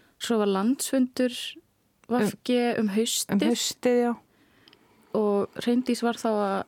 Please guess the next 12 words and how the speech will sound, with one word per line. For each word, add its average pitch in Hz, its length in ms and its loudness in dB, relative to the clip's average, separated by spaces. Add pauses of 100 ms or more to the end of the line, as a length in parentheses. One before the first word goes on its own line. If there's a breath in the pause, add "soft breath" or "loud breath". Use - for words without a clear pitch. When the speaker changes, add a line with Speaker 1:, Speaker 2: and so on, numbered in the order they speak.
(320)
Speaker 1:
komin 226 280 2
inn 233 160 4
sem 226 200 -2
starfsmaður 254 720 -2
til 226 80 -2
að 214 100 -2
skipuleggja 247 480 -2
fundinn 254 640 0
og 220 80 2
ég 226 220 0
var 226 140 0
eitthvað 226 340 -2